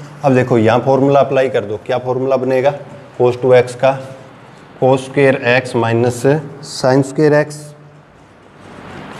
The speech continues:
होता है ना cos two x का, और इसका क्या है, square है, minus sin two एक्स का करो क्या होता है, two sin x cos x का square है ना। तो अब देखो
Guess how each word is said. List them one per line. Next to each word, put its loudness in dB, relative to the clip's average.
होता 2
है 4
ना 4
cos 2
two 2
x -2
का, 0
और 2
इसका -2
क्या 0
है, -2
square 0
है, -8
minus 0
sin 2
two 4
एक्स 2
का 0
करो -2
क्या -2
होता -4
है, -2
two 2
sin 0
x -4
cos 2
x 0
का 2
square 0
है 2
ना। 4
तो 2
अब 2
देखो 0